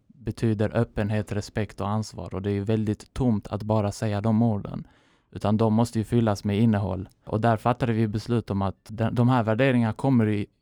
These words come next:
ursprungligen från Trelleborgs kommun. Och där kan man antingen ändra på dem helt och hållet och låta personalen komma på värderingarna. Eller så har man dem kvar och liksom fundera på hur formuleringarna ska se ut. Hur ska det se ut på riktigt i verksamheten? Ställer vi krav på att vi ska ha tillitsfulla ledare?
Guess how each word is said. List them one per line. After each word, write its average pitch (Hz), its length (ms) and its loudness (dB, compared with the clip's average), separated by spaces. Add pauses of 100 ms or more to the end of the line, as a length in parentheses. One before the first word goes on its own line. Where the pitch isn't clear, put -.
(140)
ursprungligen 110 580 0
från 117 240 0
Trelleborgs 107 460 -4
kommun. 104 380 -2 (580)
Och 113 60 -6
där 117 100 2
kan 117 160 0
man 123 140 4
antingen 139 640 2 (320)
ändra 151 320 2
på 165 220 2
dem 160 140 2
helt 151 240 2
och 143 80 4
hållet 151 460 2
och 123 80 -2
låta 127 240 0
personalen 120 880 2 (220)
komma 113 300 2
på 107 200 0
värderingarna. 104 760 -2 (520)
Eller 160 240 4
så 131 140 0
har 147 220 4
man 127 180 4
dem 123 140 4
kvar 120 300 0
och 107 360 0
liksom 104 520 -2
fundera 120 500 2
på 104 200 -2
hur 113 180 -2
formuleringarna 107 800 0
ska - 140 -14
se - 140 -12
ut. - 240 -10
Hur 110 60 -6
ska 120 180 -8
det 117 80 -4
se 131 140 -8
ut 123 160 -8
på 117 100 -4
riktigt - 520 -6
i 107 120 -8
verksamheten? 104 720 -6
Ställer 127 340 0
vi 110 120 2
krav 131 260 2
på 113 120 -2
att 107 80 0
vi 104 100 -2
ska - 120 -6
ha 107 80 0
tillitsfulla 107 760 -2
ledare? 101 580 -2